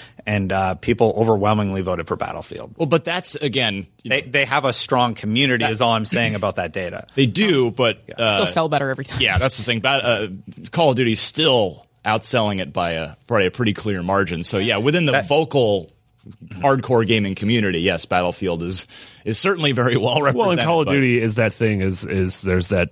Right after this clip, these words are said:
Speaker 4: uh, uh, subsect of people online who just wanna hate whatever's on top.
Speaker 3: Well, it's the popular kid.
Speaker 4: Yeah.
Speaker 3: People are always gonna hate it. And I've said this on Beyond, <laughs> but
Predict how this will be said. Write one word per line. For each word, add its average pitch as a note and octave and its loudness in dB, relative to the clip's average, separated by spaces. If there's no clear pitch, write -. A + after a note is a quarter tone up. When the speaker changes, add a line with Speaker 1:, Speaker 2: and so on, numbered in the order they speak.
Speaker 4:
uh, E2+ 2
uh, E2 -4
subsect - 0
of F2 -6
people - -2
online E2+ -2
who E2 -4
just D#2+ -4
wanna F2+ 0
hate F2 -2
whatever's D#2 -4
on - -8
top. - -2
Speaker 3:
Well, - -4
it's A3 -4
the - 4
popular G3+ 0
kid. - -4
Speaker 4:
Yeah. D4 4
Speaker 3:
People F3 -2
are D#3+ 2
always D#3 0
gonna D3 -6
hate D3+ -2
it. D3 0
And D#3+ -2
I've E3 0
said E3+ 0
this F3 0
on E3+ 2
Beyond, G#3 2
<laughs> - 2
but F3+ 2